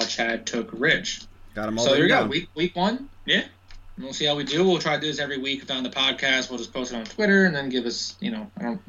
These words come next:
Speaker 1: know if anyone cares if we don't do it on the podcast, but we care.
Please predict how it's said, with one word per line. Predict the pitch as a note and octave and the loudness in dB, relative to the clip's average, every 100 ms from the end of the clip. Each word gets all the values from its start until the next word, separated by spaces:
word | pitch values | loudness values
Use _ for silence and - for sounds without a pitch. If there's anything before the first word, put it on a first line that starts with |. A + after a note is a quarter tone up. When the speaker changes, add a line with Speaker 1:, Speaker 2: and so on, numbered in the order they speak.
| - | -6
Speaker 1:
know | B2+ | -2
if | |
anyone | A2+ A2 G#2+ | -2 -2 -2
cares | B2 A#2 | 0 0
if | A2+ | 0
we | |
don't | A2 B2 | 0 0
do | B2+ | 2
it | |
on | B2+ | 0
the | |
podcast, | A#2+ B2+ B2+ C3+ B2+ | 2 0 2 2 2
but | - B2+ - - - | -2 -4 -4 -4 4
we | F#3+ | 4
care. | B2 - | 4 -6